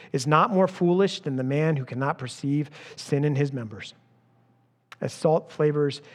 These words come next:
every drop of the Atlantic, so does sin affect every atom of our nature." We're sinful to the core,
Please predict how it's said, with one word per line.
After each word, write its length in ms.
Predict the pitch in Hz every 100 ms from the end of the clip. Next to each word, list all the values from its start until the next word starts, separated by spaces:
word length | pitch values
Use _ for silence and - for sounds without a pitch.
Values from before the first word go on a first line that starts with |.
| - _
every 260 | 147 147 151
drop 340 | 139 147 143
of 120 | 143 131
the 100 | 139
Atlantic, 500 | 131 123 117 120 - _ _ _ _ _ _ _
so 220 | - - 143
does 160 | 135
sin 220 | - 139
affect 420 | 135 - 135 120 -
every 340 | 131 127 131
atom 240 | 120 120
of 120 | 117 117
our 100 | 110
nature." 460 | 117 117 - - - _ _ _ _ _ _ _ _ _ _ _ _ _ _ _ _ _ _ _
We're 60 | 127
sinful 480 | - - 143 135 123
to 100 | 110
the 80 | 107
core, 320 | - 120